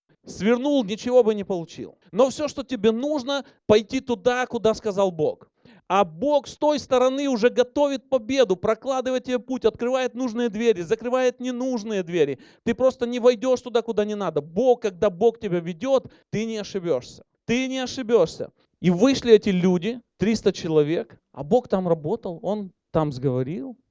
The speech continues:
и там произошла каша. И когда эти только разбили меч Господа и Гедеона, и все разбежались, перебили друг друга,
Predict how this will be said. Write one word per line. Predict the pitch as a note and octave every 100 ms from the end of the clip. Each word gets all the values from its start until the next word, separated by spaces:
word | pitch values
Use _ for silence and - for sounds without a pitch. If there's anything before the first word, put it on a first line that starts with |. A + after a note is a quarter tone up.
| _ -
и |
там | - D3 C3
произошла | C3 B2 B2+ - B2 G#2 G2+ _
каша. | - - A3+ - _ _ _ -
И | D3+
когда | E3 D3 D#3
эти | D3+ D3+
только | D#3+ - C#3
разбили | C#3+ C#3 C#3 A3 G#3+ F3 E3 _
меч | C#3 D3+ C3+
Господа | C#3+ C#3 - C3 B2
и |
Гедеона, | A#2+ C3 C3+ F#3+ A#3+ G#3+ G3+ F#3+ _ _ D#3
и |
все | C#3+ F3
разбежались, | D#3 C#3 C3+ D3 G#3 F#3 C#3+
перебили | - C#3+ C3+ D3 C#3
друг | C3 C3+ B2
друга, | F3+ G#3 D3 C3